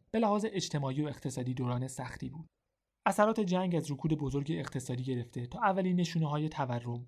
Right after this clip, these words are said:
در همه جای آلمان به چشم می‌خورد، اما ساکنین هینترکایفک زندگی باثبات و ثروت زیادی داشتند. به نظر می‌رسید خانوادهٔ پنج نفرهٔ گروبر گیبریل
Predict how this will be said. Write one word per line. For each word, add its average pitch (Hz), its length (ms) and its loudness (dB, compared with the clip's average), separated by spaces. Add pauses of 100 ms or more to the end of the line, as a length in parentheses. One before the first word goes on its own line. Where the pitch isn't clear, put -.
(120)
در 196 100 0
همه 190 240 2
جای 175 220 4
آلمان 123 400 0
به 123 80 -4
چشم - 320 -6
می‌خورد، - 280 -10 (120)
اما 170 160 6
ساکنین 160 460 2
هینترکایفک 147 840 -2 (280)
زندگی 165 420 4
باثبات 143 600 0
و 147 40 -4
ثروت 135 420 -4
زیادی 131 400 -2
داشتند. 123 480 -8 (1300)
به 190 100 4
نظر 214 240 4
می‌رسید 214 360 2
خانوادهٔ 143 560 2
پنج 139 380 -4
نفرهٔ 135 380 0
گروبر 135 340 -2
گیبریل 123 600 -2